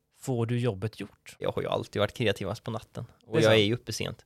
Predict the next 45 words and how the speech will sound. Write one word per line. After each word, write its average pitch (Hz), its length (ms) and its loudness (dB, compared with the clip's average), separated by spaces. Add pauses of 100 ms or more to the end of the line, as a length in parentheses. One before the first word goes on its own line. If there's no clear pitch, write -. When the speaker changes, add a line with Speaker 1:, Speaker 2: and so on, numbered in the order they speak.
Speaker 2:
Det 113 100 2
var 113 40 4
ju 117 40 2
samma 120 240 0
sak 117 100 2
när 104 60 2
man - 20 2
gick 104 100 -2
i - 20 -12
skolan, 110 440 2
om 117 60 2
man 110 140 4
behövde 107 160 4
få 123 100 0
in 110 60 4
en 101 80 0
uppgift. - 380 -6
Det 113 60 -6
var 110 80 0
ju 110 60 4
sista - 760 -2
natten 110 840 -4 (300)
som 113 180 0
det 107 60 8
lossnade 110 540 2
för 101 100 -2
att 95 60 -6
man 98 80 -2
tvingar 95 340 2
sig 101 140 -4
till 98 140 -4
det. 92 160 0 (100)
Speaker 1:
Mm. 104 340 -8
Speaker 2:
Jag 131 60 -12
har 135 80 -4
en 127 60 -4
teori 139 280 0
om 120 80 2
att 107 100 0
det 117 80 -4
stör 107 300 4
mig 110 120 0
med 117 360 0 (120)
sociala 117 300 -2
medier. 95 260 0